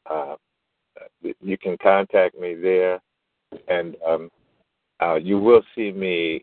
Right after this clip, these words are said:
uh, uh, shortly. I'm gonna be going to Pasadena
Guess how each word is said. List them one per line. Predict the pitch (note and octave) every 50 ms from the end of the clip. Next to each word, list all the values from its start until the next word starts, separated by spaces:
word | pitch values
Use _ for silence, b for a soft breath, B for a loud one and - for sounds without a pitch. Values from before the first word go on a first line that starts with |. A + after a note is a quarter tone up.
| _ -
uh, | F2 F2 E2+ E2 D#2+ - - - - _ _ _ _ _ _ _ - - - _ -
uh, | D2+ D2+ D#2+ C#2 - - _ _ - - -
shortly. | B2 A#2 G#2+ - A#1 E2 E2 D#2 D#2 D#2 F2
I'm | F2+ F2 F2+ E2+
gonna | F2 E2+ E2+ E2
be | D2+ E2 F2 D#2+
going | - F2+ F2 E2+
to | D#2+ -
Pasadena | - F#2 F2+ E2+ E2 - _ _ F2+ F#2+ F#2 E2+ F2 E2+